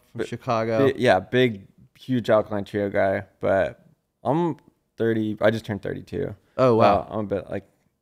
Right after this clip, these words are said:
Speaker 2: younger than those guys.
Speaker 1: Yeah, you're, yeah.
Speaker 2: Yeah, but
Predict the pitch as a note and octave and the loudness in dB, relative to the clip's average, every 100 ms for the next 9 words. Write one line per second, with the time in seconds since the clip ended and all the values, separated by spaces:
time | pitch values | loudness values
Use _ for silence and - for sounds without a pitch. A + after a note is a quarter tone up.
0 | _ _ G2 F#2+ G2 F#2+ F#2+ F#2+ - F#2+ | _ _ -12 -10 -12 -10 -8 -8 -4 -4
1 | G2+ - A#2+ G#2 F#2+ G2 F#2+ F2+ E2+ F2+ | -4 0 2 2 0 -4 -4 -6 -8 -10
2 | D#2+ _ _ G2+ E2 A2 _ _ _ _ | -12 _ _ -4 -4 -8 _ _ _ _
3 | G2 F2 - | -8 -8 -8